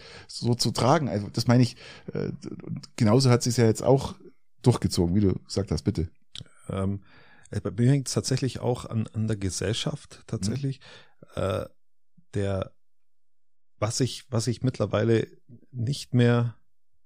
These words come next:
Speaker 2: also, äh, tatsächlich gar nicht mehr
Speaker 1: Es passt dir kein
Speaker 2: anstrebe.
Speaker 1: Anzug mehr, ich weiß.
Speaker 2: Doch, ich hab, ich hab einen Anzug, der passt
Speaker 1: Echt,
Speaker 2: tatsächlich.
Speaker 1: oder?
Speaker 2: Ja,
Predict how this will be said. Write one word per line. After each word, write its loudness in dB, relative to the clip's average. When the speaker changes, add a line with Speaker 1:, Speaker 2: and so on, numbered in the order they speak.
Speaker 2:
also, -4
äh, -10
tatsächlich -10
gar -10
nicht -4
mehr -4
Speaker 1:
Es -4
passt 0
dir 2
kein 2
Speaker 2:
anstrebe. 0
Speaker 1:
Anzug 0
mehr, -2
ich -8
weiß. -2
Speaker 2:
Doch, 0
ich -6
hab, -4
ich -8
hab -8
einen -4
Anzug, -6
der -6
passt -10
Speaker 1:
Echt, -6
Speaker 2:
tatsächlich. -6
Speaker 1:
oder? -6
Speaker 2:
Ja, -4